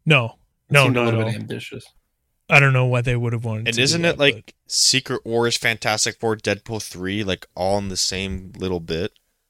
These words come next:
Speaker 3: Like, semester?
Speaker 2: Yeah, but you,
Speaker 1: I've
Speaker 2: like, they, ev-, they always say that, and then it gets
Speaker 1: Dead-,
Speaker 2: closer and closer, and it gets
Speaker 1: Deadpool's
Speaker 2: pushed down the line.
Speaker 1: twenty twenty-four, isn't it?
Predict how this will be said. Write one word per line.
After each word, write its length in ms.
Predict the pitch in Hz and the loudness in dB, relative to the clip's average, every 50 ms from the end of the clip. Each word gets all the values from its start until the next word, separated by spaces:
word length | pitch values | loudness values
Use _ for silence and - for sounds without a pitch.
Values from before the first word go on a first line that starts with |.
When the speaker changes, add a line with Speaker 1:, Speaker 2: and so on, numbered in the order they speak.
| _ _ _ _ _ _ _ _ _ _ _ _ | _ _ _ _ _ _ _ _ _ _ _ _
Speaker 3:
Like, 120 | 101 87 | -8 -4
semester? 760 | - - - 95 87 82 87 92 - - - 104 101 110 120 - | -2 -2 -2 -4 -4 -4 -2 0 0 0 -2 -2 -6 -6 -4 -2
Speaker 2:
Yeah, 140 | 220 254 | 0 2
but 160 | 202 214 233 214 | 2 2 0 2
you, 60 | 151 | 2
Speaker 1:
I've 100 | 156 147 156 | 0 0 0
Speaker 2:
like, 240 | 170 190 185 165 139 | -2 -2 -2 -2 0
they, 140 | 131 160 160 | -2 -4 -2
ev-, 240 | - 156 160 156 156 | 0 -2 -4 -2 2
they 160 | 151 185 196 | 2 4 6
always 340 | 135 131 156 208 214 147 - | 6 6 4 4 2 2 0
say 220 | - - 110 110 113 | -4 -4 -4 -4 -4
that, 260 | 113 117 120 117 - - | -4 -4 -4 -6 -6 -6
and 140 | 117 113 | -6 -4
then 140 | 107 117 117 | -4 -4 -4
it 60 | 123 | -4
gets 200 | 117 - 135 123 165 | -4 -4 -4 -4 0
Speaker 1:
Dead-, 220 | - 151 143 165 160 | 4 8 8 8 6
Speaker 2:
closer 120 | - 120 | 4 -2
and 80 | 117 107 | -8 -10
closer, 280 | - - 113 104 - - | -8 -8 -10 -10 -10 -10
and 80 | 113 | 0
it 40 | 110 | 4
gets 200 | 156 156 170 165 | 6 6 10 10
Speaker 1:
Deadpool's 400 | - - 233 226 208 - - - | 10 10 10 10 8 8 4 2
Speaker 2:
pushed 20 | - | -4
down 80 | 117 110 | -8 -8
the 60 | 110 | -8
line. 80 | 110 110 | -4 -4
Speaker 1:
twenty 600 | 110 - - 147 147 143 143 147 147 143 143 139 131 | -4 -2 2 4 6 6 8 8 8 8 8 6 4
twenty-four, 760 | - - - 143 135 131 123 - - - 117 113 113 107 104 | 2 0 0 2 2 2 0 -2 -4 -6 -6 -4 -4 -4 -6
isn't 260 | 107 117 120 - 120 | -6 -6 -6 -4 -4
it? 160 | 127 160 190 | -2 -2 -4